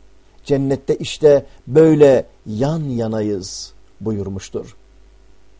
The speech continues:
"İnsanı helak eden şu yedi şeyden kaçının." "Onlar nelerdir ya Resulallah?" dediler. Bunun üzerine Allah'a şirk koşmak,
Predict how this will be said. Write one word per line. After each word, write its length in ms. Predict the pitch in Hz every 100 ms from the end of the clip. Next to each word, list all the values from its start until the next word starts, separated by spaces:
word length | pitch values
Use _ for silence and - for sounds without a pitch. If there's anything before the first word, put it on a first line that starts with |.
| _ - - _ _ _ _ _ _ _ _ _ -
"İnsanı 600 | 180 190 196 208 220 202 -
helak 360 | 175 196 202
eden 440 | 170 165 160 160 139
şu 260 | - 165
yedi 360 | 135 120 147 143
şeyden 380 | 156 139 131 120
kaçının." 480 | 113 - 135 90 - _ _ _ _ _ _ _ _ _ _ -
"Onlar 380 | 170 190 220 196
nelerdir 500 | 165 160 196 160 139
ya 240 | 107 131 180
Resulallah?" 760 | 165 175 160 139 131 123 117 - - _ -
dediler. 480 | 110 104 98 - - _ _ _ _ _ _
Bunun 220 | 120 143
üzerine 500 | 160 120 104 98 67 - _ _ _ _ _ -
Allah'a 680 | 143 139 139 135 143 139 123 - -
şirk 420 | - 202 180 -
koşmak, 520 | 107 - 101 - -